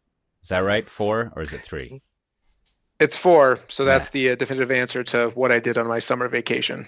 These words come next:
Speaker 1: That's right. E-, exactly. <laughs> Exactly. And then, and then I was, I was rereading the blog post, and you were like,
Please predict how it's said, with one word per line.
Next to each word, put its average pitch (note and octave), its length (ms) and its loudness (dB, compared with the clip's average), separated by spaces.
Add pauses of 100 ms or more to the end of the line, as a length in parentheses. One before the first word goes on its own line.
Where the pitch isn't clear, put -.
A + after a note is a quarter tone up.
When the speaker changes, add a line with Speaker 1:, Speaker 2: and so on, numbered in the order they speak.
Speaker 1:
That's G#2+ 220 0
right. F#2+ 200 4
E-, A#2+ 140 4
exactly. G2 800 -2
<laughs> - 40 -6
Exactly. B2+ 600 0
And B2+ 120 6
then, F3 160 6
and C3+ 140 4
then F#3 380 6
I A#2+ 180 4
was, A#2+ 340 2
I A2+ 100 6
was A2+ 200 4
rereading B2+ 420 2
the G2+ 80 0
blog C3+ 320 4
post, F#2 360 0
and G#2+ 140 -2
you A2 80 2
were A2 140 4
like, G#2 280 2